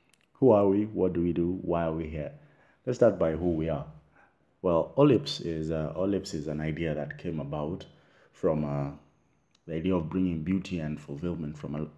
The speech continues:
into, into a lot of things. And initially, it started off as, uh, a way for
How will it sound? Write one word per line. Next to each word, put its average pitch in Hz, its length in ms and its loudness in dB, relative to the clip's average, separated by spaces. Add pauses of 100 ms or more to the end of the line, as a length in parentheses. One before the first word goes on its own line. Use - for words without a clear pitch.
(100)
into, 113 500 2 (640)
into 76 200 -6
a 73 40 -2
lot 78 180 -4
of 71 140 -12
things. 71 320 -8
And 76 260 -6
initially, 87 560 0
it 71 80 -6
started 82 340 -4
off 78 220 -4
as, 71 320 -4
uh, 67 160 -6 (640)
a 80 100 2
way 90 260 2
for 76 420 -2